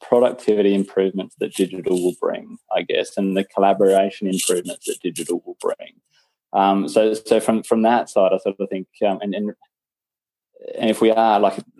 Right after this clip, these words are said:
literally sort of talking sort of five years out, I think it's probably unrealistic to be thinking much more than, much more than sort of, you know, focusing in on those digital enhancements. 'Cause actually, I think a lot of the stuff, as much as we'd like it to come faster around the A I and all those sorts of things, actually, it's, it's, I don't,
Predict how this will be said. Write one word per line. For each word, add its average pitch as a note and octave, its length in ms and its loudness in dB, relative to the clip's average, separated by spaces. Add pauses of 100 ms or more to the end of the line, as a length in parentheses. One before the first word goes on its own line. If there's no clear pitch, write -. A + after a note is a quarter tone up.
literally F#2 340 0
sort F#2+ 160 -2
of - 100 -4
talking G2 400 0
sort - 160 -2
of - 60 -14
five F#2+ 240 2
years F2+ 160 -2
out, F#2 200 4
I F#2+ 140 2
think - 100 -6
it's - 120 -12
probably G2 320 2
unrealistic F#2 640 -2
to G3 60 0
be F#3+ 120 2
thinking F#3+ 340 0
much - 240 2
more F#3 220 2
than, F#2+ 320 0
much - 320 -2
more F#2+ 220 4
than F#2 160 0
sort F#2 160 -2
of, F2+ 120 -4
you F#2+ 120 -2
know, F2+ 180 -2
focusing F2+ 480 -2
in F2+ 100 0
on F#2 120 2
those F2+ 180 0
digital F2+ 320 0
enhancements. F#2 720 -6
'Cause G2+ 140 2
actually, F#2 440 0 (280)
I F2 80 0 (100)
think G#2 260 -6
a F#2+ 40 2
lot G2+ 120 2
of F#2 60 2
the F#2 80 0
stuff, - 320 0
as - 100 -8
much G2+ 220 -4
as G2 80 -4
we'd F#2+ 140 2 (140)
like - 180 0
it - 60 -6
to - 200 -20
come G#2 180 -4
faster - 480 0 (520)
around G2 240 0
the F#2+ 80 0
A G2 260 4
I G2+ 140 4
and G2+ 120 2
all G2 140 2
those G2 220 2
sorts - 160 -6
of - 80 -14
things, G2+ 240 -2
actually, F#2+ 340 -2
it's, - 320 -12
it's, - 380 -8
I G2 80 2
don't, G2+ 180 -6